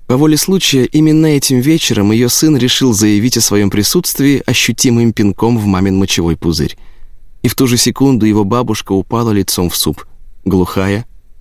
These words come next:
и мёртвая. Нет оснований полагать, что эти события могут быть связаны, но вместе они привели к тому,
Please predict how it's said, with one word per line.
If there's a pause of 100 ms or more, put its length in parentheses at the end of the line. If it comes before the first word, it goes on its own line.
(120)
и
мёртвая. (1400)
Нет
оснований
полагать,
что
эти
события
могут
быть
связаны, (540)
но
вместе
они
привели
к
тому,